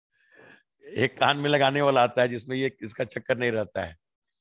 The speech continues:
एक आध देखते हैं उसमें कंफर्टेबल वाला कुछ रहा तो इससे भी निजात पा लेंगे।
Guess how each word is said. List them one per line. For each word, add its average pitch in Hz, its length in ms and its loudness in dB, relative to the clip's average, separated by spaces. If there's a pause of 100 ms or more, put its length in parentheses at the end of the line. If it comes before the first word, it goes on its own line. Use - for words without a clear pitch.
(600)
एक 120 160 0
आध 131 120 4
देखते 135 360 0
हैं 156 80 2
उसमें 139 260 -6
कंफर्टेबल 135 580 -2
वाला 143 220 0
कुछ 139 220 -10
रहा 127 260 2 (960)
तो 123 80 -6
इससे 120 280 -6
भी 131 140 0
निजात 131 420 0
पा 127 80 4
लेंगे। 117 340 -4